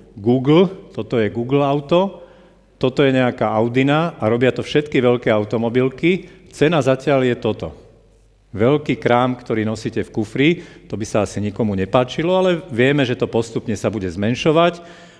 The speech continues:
a bude to raz tak, že sa vy do toho Google Auta posadíte, zavriete oči a poviete: „Zavez ma do školy.“ A on vás tam zavezie.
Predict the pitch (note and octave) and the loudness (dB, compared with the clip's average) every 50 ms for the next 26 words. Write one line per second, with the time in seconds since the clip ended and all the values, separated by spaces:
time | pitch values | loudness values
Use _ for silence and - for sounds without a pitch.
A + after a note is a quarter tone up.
0 | _ - F2+ G2 B2 C#3+ C#3+ C#3+ D#3+ D3 C3+ - - - B2 A2+ A#2+ A#2+ A2 - | _ -8 -4 -2 0 0 0 0 0 0 0 0 0 0 0 0 -2 -4 -4 -2
1 | B2+ A2+ A#2+ A2+ B2 A#2 - B2+ A#2 A2 F#2 G#2+ A#2+ C3+ C#3 B2+ A2+ A2 A#2 A#2 | -2 0 0 -2 -2 -2 -2 -2 -2 0 -2 -2 -2 0 2 2 2 2 0 0
2 | A#2+ G#2+ - A2+ A2 - C3+ B2 B2+ C3 C3+ - - D#3 D#3 D#3 D#3 - - - | -2 -4 -4 -6 -4 -2 0 0 0 -2 -2 0 2 2 2 2 0 -6 -14 -20
3 | - - - - - - A2 G#2+ A2 B2 B2+ A#2+ - A#2+ G#2 G#2+ A2+ - - B2 | -20 -20 -20 -20 -10 -4 -2 0 2 2 0 0 0 0 0 0 0 0 0 0
4 | G#2+ G2 - G#2 G2 G2+ F#2 - G2+ F2 D#2+ E2 G2 G2 G2+ G2+ E2+ F#2+ F#2 D#2+ | 0 0 0 -2 -2 -2 -2 -2 -4 -6 -4 -4 -4 -2 -2 -2 -2 -4 -6 -8
5 | E2+ E2 - - - F2 D#2+ D#2+ D#2+ - - - - - _ _ _ _ _ _ | -8 -10 -12 -12 -10 -10 -10 -10 -10 -14 -18 -20 -20 -20 _ _ _ _ _ _
6 | _ _ - - - A#2+ A#2+ C#3 C#3+ C3 B2+ - - A#2+ G#2+ G#2 G#2 A#2 A#2 G2+ | _ _ -12 -8 -4 -2 0 0 0 0 0 -2 -4 -4 -2 0 0 0 0 -2
7 | D#2+ E2+ D#2+ E2 - | -2 -6 -10 -12 -14